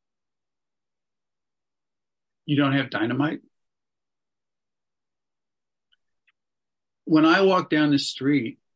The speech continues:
I notice Marshmallow Zone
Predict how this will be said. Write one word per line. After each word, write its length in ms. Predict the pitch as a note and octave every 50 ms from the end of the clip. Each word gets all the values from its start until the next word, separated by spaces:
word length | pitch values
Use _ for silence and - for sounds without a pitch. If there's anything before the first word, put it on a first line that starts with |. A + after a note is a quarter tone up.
| _ _ _ _ _ _ _ _ _ _ _ _ _ _ _ _ _ _ _
I 540 | - C#3 C3 B2+ B2+ B2 B2 B2 B2 A#2+ - - _ _ _ _ _ _ _ _
notice 800 | F3+ D3 C#3 C3+ C#3+ D3+ D#3+ D3+ C#3+ C#3 - - - - - _ _ _ _ _ _ _ _ _ _ _ _ _ _ _ _ _ _ _ _ _ _ _ _ _ _ _ _ _ _ _ _ _ _ _ _ _ _ _ _ _ _ _ _ _ _ _ _ _ _ _ _ _ _ _ _ _ _ _ _ _ _ _ _ _ _ _ _ _ _ _ _ _ _ _
Marshmallow 840 | D3 B2+ B2 B2 B2+ C#3 C#3+ - - - D3+ C#3+ C#3 C3+ C3 B2+ A#2+
Zone 640 | A2+ A2+ A#2+ A#2 A#2 A2+ A2+ A2+ A2+ A2 A2+ A2